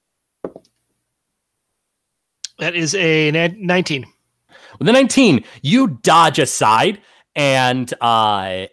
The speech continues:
Speaker 2: uh, uh, Murdoch kind of, uh, snorts at you and says, "Oh, look at you, Hannibal. So jumpy. I thought that you were tough enough to handle this."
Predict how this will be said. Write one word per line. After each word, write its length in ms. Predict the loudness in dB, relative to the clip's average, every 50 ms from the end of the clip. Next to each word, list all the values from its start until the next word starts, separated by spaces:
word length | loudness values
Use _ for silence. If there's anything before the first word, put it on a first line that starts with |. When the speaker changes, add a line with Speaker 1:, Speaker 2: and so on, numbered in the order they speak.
| _
Speaker 2:
uh, 320 | -16 -16 -14 -16 -16 -18 -20 -20 -20 _ _ _ _ _ _ _ _ _ _ _ _ _ _ _ _ _ _ _ _ _ _ _ _ _ _ _
uh, 280 | -12 -10 -10 -12 -12 -16 -20 -20 -20 -20 _ _ _ _ _ _ _ _
Murdoch 460 | 0 2 2 4 4 4 4 2 2 0
kind 220 | -2 0 2 2
of, 240 | 2 2 0 0 2
uh, 400 | 2 2 4 2 2 0 -2 -4
snorts 560 | -6 -6 -6 -4 -2 -2 -2 -2 -2 -4 -8
at 60 | -6 -6
you 100 | -6 -6
and 100 | -6 -4
says, 220 | -6 -6 -6 -10 _ -20 -20 -20 -20 -20 -20 -20 _ _ _ _ _ _ _ _ _ _ _ _ _ -20 -20 -20 _ _ -2
"Oh, 360 | 2 2 4 4 4 4 2 2 0
look 240 | -2 -4 -4 -6
at 80 | -8 -10
you, 260 | -10 -8 -8 -6 -6
Hannibal. 800 | -8 -8 -8 -8 -8 -8 -8 -8 -8 -6 -6 -6 -6 -8 -10 _ _ _ _ _ _ _
So 440 | -12 -8 -4 -2 0 0 0 -2 -6 -10
jumpy. 720 | -8 -6 -4 -2 0 0 -2 -2 -4 -8 -10 -12 -16 _ _ _ _ _ _ _ _ _ _ _ _ _ -2
I 160 | 0 0 0
thought 260 | 2 2 2 2 2 0
that 80 | -2
you 100 | 0 0
were 80 | -2 -2
tough 320 | 0 0 0 0 0 0
enough 180 | 0 -2 0 0
to 120 | -2 -2
handle 460 | -2 -2 -2 0 0 0 2 2 0 0
this." 640 | 0 -4 -6 -6 -8 -12 -12 -10 -10 -10 -12 -14